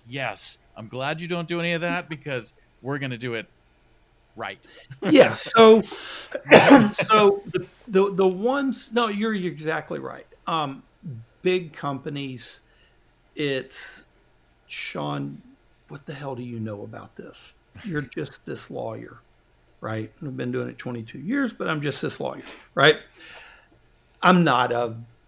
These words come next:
Speaker 2: I'm not a whatever credentials person, uh, 'cause I don't have any of 'em. And they've got experts that have the highest level of experience, training, whatever.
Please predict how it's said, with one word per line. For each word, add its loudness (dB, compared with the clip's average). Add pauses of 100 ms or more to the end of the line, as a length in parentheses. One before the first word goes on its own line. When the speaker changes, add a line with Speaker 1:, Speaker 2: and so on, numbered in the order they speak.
(220)
Speaker 2:
I'm -4
not -10
a -12
whatever -2 (140)
credentials -2
person, -8 (140)
uh, -10
'cause -4
I 2
don't 0
have 0
any 0
of -12
'em. -20 (1500)
And 4
they've 4
got -2
experts -6 (840)
that -4 (1160)
have -2
the -4
highest -4
level -2
of -8 (580)
experience, 0
training, -2
whatever. -2